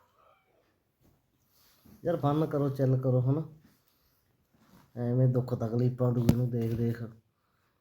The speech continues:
ਫਨ ਕਰੋ, ਫਨ, ਫਨ।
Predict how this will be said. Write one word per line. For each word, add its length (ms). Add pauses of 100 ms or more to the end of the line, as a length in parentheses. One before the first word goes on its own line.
(1040)
ਫਨ 300
ਕਰੋ, 200
ਫਨ, 300
ਫਨ। 320